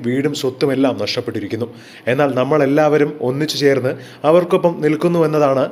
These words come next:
ഏറ്റവും വലിയ കാര്യം. ഇന്ത്യൻ സൈന്യം, വ്യോമസേന, നാവികസേന, അഗ്നിരക്ഷാസേന, അങ്ങനെ എല്ലാവർക്കും ഈ നാട്ടുകാർ എന്നിവരുടെ സേവനം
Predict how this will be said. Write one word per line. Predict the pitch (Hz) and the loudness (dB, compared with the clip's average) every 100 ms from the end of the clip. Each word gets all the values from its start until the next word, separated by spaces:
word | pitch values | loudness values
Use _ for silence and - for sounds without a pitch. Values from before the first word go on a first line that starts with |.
| - 127 | -2 0
ഏറ്റവും | 131 160 156 | 0 -2 -2
വലിയ | 117 107 | -2 -2
കാര്യം. | 104 101 117 - - - - 135 | -2 -2 -2 -6 -16 -20 -6 -4
ഇന്ത്യൻ | 143 160 160 | 0 0 2
സൈന്യം, | 156 143 147 147 | 0 2 0 -2
വ്യോമസേന, | 117 135 151 156 151 139 139 123 | 2 2 2 0 2 2 0 0
നാവികസേന, | 123 135 151 147 147 131 123 - 120 | 0 0 0 0 0 -2 -2 -4 -6
അഗ്നിരക്ഷാസേന, | 120 151 143 - 139 139 127 117 120 - - - | -4 0 0 0 -2 0 0 -2 -6 -16 -16 -4
അങ്ങനെ | 156 185 196 - 156 | 0 2 0 2 2
എല്ലാവർക്കും | 170 196 180 143 131 113 - - | 2 2 4 2 0 -6 -12 -4
ഈ | 156 147 | -2 2
നാട്ടുകാർ | 143 143 156 139 - 127 | 0 0 0 0 -2 -4
എന്നിവരുടെ | 147 156 151 147 147 | 0 2 2 2 2
സേവനം | 143 147 156 | 2 4 2